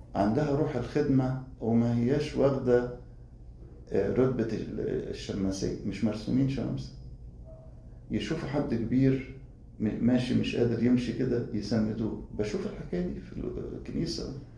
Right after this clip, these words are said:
يسندوه. واحدة ست مش قادرة ولا بتاع، عايزة تدخل تتناول، يسندوها، وهكذا. آه، يعني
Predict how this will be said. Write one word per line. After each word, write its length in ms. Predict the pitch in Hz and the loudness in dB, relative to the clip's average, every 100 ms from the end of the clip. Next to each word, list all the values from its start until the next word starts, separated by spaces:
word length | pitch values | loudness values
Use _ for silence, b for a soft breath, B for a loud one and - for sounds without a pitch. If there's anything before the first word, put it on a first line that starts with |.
| B B - | B B -6
يسندوه. 640 | - 135 - - 156 - B B B B - | 2 4 4 2 0 -2 B B B B 0
واحدة 320 | 120 120 - | 2 2 0
ست 280 | 117 139 - - | 0 0 -2 -4
مش 180 | 117 - | -6 -2
قادرة 420 | - 131 - - | 0 0 0 2
ولا 140 | - - | 0 -2
بتاع، 420 | - - - - | -2 0 0 0
عايزة 300 | 117 117 - | -2 -4 -8
تدخل 320 | 117 - 113 | -10 -6 -6
تتناول، 600 | - 113 120 139 120 - - - - | -4 -2 4 4 4 2 -4 -10 -10
يسندوها، 680 | 117 - 58 58 57 - - - | -8 -4 -2 -2 -2 -4 -6 -4
وهكذا. 440 | 57 58 58 - - - B B B B B B - - - - - | -4 -4 -6 -6 -10 -16 B B B B B B -16 -16 -16 -14 -4
آه، 460 | - 110 110 110 - - - - - - - | 4 6 6 4 0 -8 -14 -16 -16 -16 -6
يعني 580 | - 98 95 98 - - | 2 4 4 0 -2 -4